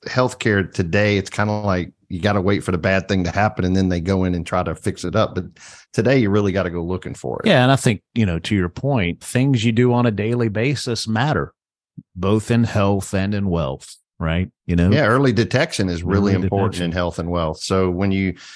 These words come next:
Speaker 1: when you think about you turn fifty, when you say, "What are some of the other things people can do?"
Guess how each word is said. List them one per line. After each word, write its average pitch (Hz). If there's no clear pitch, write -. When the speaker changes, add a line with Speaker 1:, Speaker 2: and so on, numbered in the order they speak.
Speaker 1:
when 98
you 92
think 120
about 98
you 95
turn 107
fifty, 98
when 95
you 92
say, 98
"What 98
are 98
some 104
of 95
the 95
other 95
things 90
people 92
can 80
do?" 92